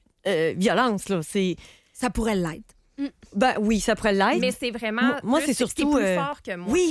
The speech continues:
Speaker 4: Tu sais,
Speaker 1: c'est
Speaker 4: c'est
Speaker 1: ça.
Speaker 4: comme, hey, mais à tort, c'est souvent interprété comme soit un manque de respect ou un manque d'écoute et tout ça, alors que c'est vraiment une forme de «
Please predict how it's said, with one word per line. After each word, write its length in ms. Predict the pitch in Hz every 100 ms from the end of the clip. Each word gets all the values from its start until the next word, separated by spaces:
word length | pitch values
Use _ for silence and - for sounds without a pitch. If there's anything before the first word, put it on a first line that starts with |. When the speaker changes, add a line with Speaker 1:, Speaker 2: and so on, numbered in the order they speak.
| 262
Speaker 4:
Tu 40 |
sais, 180 | - 226
Speaker 1:
c'est 120 | -
Speaker 4:
c'est 40 | 233
Speaker 1:
ça. 140 | 247
Speaker 4:
comme, 100 | 285 -
hey, 200 | 294 254 _ _ 208
mais 200 | 220 - _ _ _ _ _ _ _ -
à 120 | 196
tort, 540 | - 180 160 285 359 -
c'est 160 | - 180
souvent 280 | - 180
interprété 600 | 226 240 180 - 165 233
comme 380 | 240 190 196 220 - _
soit 220 | - 302
un 60 | 180
manque 240 | 185 247
de 80 | 202
respect 840 | 160 151 151 - 294 294 302 294
ou 140 | 269 196
un 140 | 175
manque 320 | 196 269 277
d'écoute 640 | 185 175 - - 311 311 311
et 80 | 196
tout 80 | -
ça, 160 | 359
alors 260 | 320 208 302
que 100 | 196
c'est 160 | - 202
vraiment 260 | 226 220 403
une 80 | 247
forme 240 | 311 392
de « 100 | 226